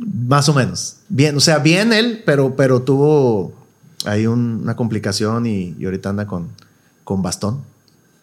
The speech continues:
Pero bien, bien lúcido, ¿no? Maneja bien lúcido, todo perfecto. Este, pero te digo, o sea, son cosas que dices, "Wow, o sea, don Abraham Quintanilla sabe la existencia de, de".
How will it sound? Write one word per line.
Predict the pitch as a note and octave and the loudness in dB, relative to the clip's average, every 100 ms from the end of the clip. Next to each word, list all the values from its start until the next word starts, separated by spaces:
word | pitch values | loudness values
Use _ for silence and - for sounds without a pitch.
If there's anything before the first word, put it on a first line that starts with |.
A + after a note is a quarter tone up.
| _ _ _ _ - - - | _ _ _ _ -20 -16 -6
Pero | A2+ G2+ F2+ | -2 -2 -2
bien, | G#2+ G2+ | -4 -2
bien | A#2 B2+ | 0 2
lúcido, | B2+ B2 F2 - | 2 2 -2 -10
¿no? | - G#2 F2+ E2 | -6 -4 -4 -6
Maneja | F2+ F2+ G#2+ G#2 | -8 -8 -8 -6
bien | G2 G#2+ | -6 -4
lúcido, | A2 A2+ F2 | -4 -6 -6
todo | G2+ G#2+ | -6 -6
perfecto. | G2+ F#2+ G2 G2 - _ _ - - _ - | -8 -10 -8 -8 -10 _ _ -20 -20 _ -4
Este, | G#2 - A2+ | -4 0 -2
pero | - D3+ D3 D3 C#3 | 0 0 4 4 4
te | D#3 | 4
digo, | A3+ B3 | 4 4
o | E3 | 4
sea, | E3+ E3 | 4 4
son | E3+ G3 | 4 2
cosas | A3+ A#3+ B3 | 2 2 0
que | A#3+ | 2
dices, | A3 G#3 F#3+ | 2 2 2
"Wow, | G#3 B3 C4+ | 4 4 4
o | |
sea, | A3+ G#3 | 4 4
don | F#3 F3 | 4 2
Abraham | E3 G3 | 4 2
Quintanilla | A3+ B3 G#3 G#3+ A#3 | 0 0 0 2 2
sabe | A3+ A#3 | 4 4
la | A3 | 4
existencia | G3 F#3 G3+ G#3 A3+ | 2 2 2 4 4
de, | G#3 F3 D3+ C#3+ | 6 6 4 4
de". | C#3+ C3+ B2 A#2+ | 2 2 0 -2